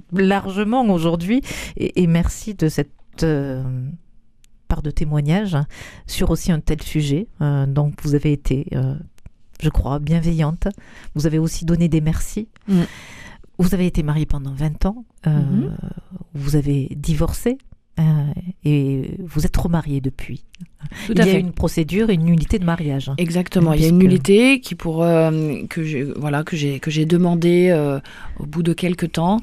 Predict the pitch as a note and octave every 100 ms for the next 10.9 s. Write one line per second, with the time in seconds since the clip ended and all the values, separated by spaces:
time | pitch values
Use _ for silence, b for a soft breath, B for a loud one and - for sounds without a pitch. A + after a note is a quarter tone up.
0 | B B B B - D#3+ D3+ - D#3+ D#3+
1 | F#3+ C#3+ - D#3 D#3+ D3+ C#3+ - D3+ -
2 | F3 E3+ E3+ F3 A#3 - _ B B B
3 | D3+ D3+ D3 D3 - - C#3 - - D#3+
4 | C#3 C#3+ A#2+ - - - - - - -
5 | - - D3+ E3+ D3 C#3 C#3+ C#3+ E3+ D4+
6 | E3 C3+ D#3+ C#4+ F#3+ C#3 B2+ - C#3 C#3+
7 | D#3 D3+ C#3+ D3 C#3 C#3 - G#3 B B
8 | B B B - D3+ D3 - F2 - -
9 | - - F#3 - F3+ F3+ F3 F3 E3+ F#3+
10 | G3+ F3+ E3+ E3+ F3+ F#3 F#3 F#3 F3+